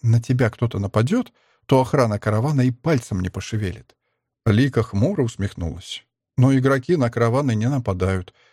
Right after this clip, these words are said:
Не дай бог убьёшь непись, хотя это и трудно сделать. Но рисковать всеми жизнями никто не хочет». А звери и монстры на большое скопление людей стараются не нападать,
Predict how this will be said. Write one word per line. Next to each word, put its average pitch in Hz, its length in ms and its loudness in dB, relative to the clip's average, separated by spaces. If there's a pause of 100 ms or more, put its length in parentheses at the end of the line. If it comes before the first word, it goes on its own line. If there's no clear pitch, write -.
(160)
Не 127 140 6
дай 139 240 2
бог 165 300 0
убьёшь 104 400 -2
непись, 107 400 -4 (300)
хотя 127 380 0
это 233 240 0
и 196 60 0
трудно 131 360 0
сделать. 113 560 -4 (640)
Но 123 140 4
рисковать 127 520 2
всеми 104 320 -2
жизнями 107 380 0
никто 107 380 -2
не 87 80 -6
хочет». - 420 -14 (440)
А 117 60 4
звери 117 320 2
и 110 60 0
монстры 131 600 -4
на 120 140 2
большое 123 340 0
скопление 92 500 -2
людей 107 300 -2
стараются 135 540 -2
не 113 160 -2
нападать, 90 560 -4